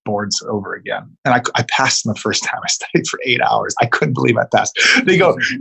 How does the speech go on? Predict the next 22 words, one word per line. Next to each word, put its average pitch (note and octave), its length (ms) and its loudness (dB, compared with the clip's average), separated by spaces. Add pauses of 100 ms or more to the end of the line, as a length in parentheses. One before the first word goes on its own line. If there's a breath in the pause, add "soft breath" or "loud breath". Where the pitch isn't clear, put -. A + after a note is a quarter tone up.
they D#3 100 4
go, D3+ 60 6
"You C#3+ 120 4
got F3 160 2
two F#3+ 160 4
options. C3+ 340 0 (220 loud breath)
You F3+ 100 -2
can G#3 120 0
either F#3 160 4
retake G3 600 -2
all D3 220 6
of F3 100 -2
your F#3 140 -4
continuing E3 400 -4
education C3+ 480 -6
you C3 120 -16
missed, G2+ 260 -8
which B2+ 140 -6
is, C3+ 80 -4
like, B2 140 0
seventy B2+ 500 0
hours." - 460 -6